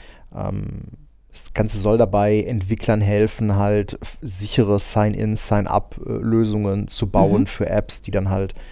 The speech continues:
Speaker 1: auf Entra I D, ähm, zurückgreifen für die, für das Identity Management. Dann, ähm, so als zwei-, ja?
Speaker 2: Aber ist das denn jetzt, ähm, Stand heute etwas anderes als Gast-User
Speaker 1: Das, ja.
Speaker 2: Verwaltung?
Speaker 1: Ja,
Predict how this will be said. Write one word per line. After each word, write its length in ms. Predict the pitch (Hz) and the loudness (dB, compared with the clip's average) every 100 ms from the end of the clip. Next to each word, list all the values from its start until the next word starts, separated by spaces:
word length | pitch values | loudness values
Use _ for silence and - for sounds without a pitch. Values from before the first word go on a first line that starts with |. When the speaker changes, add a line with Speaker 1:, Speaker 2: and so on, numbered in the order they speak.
| - - | -20 -12
Speaker 1:
auf 140 | 104 - | -10 -6
Entra 380 | 110 107 104 110 | -6 -4 -2 -2
I 80 | 107 | -4
D, 300 | 98 98 101 | -4 -6 -6
ähm, 280 | - 101 101 | -6 -6 -8
zurückgreifen 840 | - 107 - 104 101 - 101 101 - - - - | -6 -4 -2 0 0 0 -4 -6 -10 -16 -18 -18
für 240 | - - 98 | -12 -6 -6
die, 340 | 101 101 98 | -2 -2 -4
für 140 | 92 | -6
das 160 | 98 - | -8 -6
Identity 320 | 101 110 - | -2 -2 -2
Management. 560 | 107 104 98 104 101 - - - - - - - | 0 0 -2 -2 -2 -6 -12 -16 -18 -16 -16 -12
Dann, 540 | 110 98 110 139 156 | -4 2 2 4 0
ähm, 280 | 151 120 117 | 0 0 0
so 100 | 107 | 0
als 240 | 107 - - | -2 -4 -10
zwei-, 380 | - - 95 110 - | -10 0 2 2 0
ja? 140 | 110 - | -4 -2
Speaker 2:
Aber 240 | - 160 - | 0 0 0
ist 160 | - | 0
das 160 | 175 - | 0 2
denn 180 | 165 165 | 2 4
jetzt, 520 | 156 156 - - - | 4 0 -2 -8 -6
ähm, 380 | - 135 135 139 | -4 -2 -2 -4
Stand 500 | - - 147 147 - | -6 0 2 2 0
heute 400 | 147 165 226 120 | 2 2 2 0
etwas 300 | - - 151 | 0 0 0
anderes 480 | - 180 240 247 240 | 0 2 2 2 0
als 340 | - 202 - | 0 -2 0
Gast-User 920 | - 190 - - 220 220 208 202 202 214 - - - - | 0 0 -2 -2 0 2 4 4 2 0 -4 -10 -18 0
Speaker 1:
Das, 340 | 113 113 - - | 2 2 -2 0
ja. 100 | 113 | 2
Speaker 2:
Verwaltung? 460 | 180 180 185 208 208 | 4 4 2 2 0
Speaker 1:
Ja, 120 | 113 | -4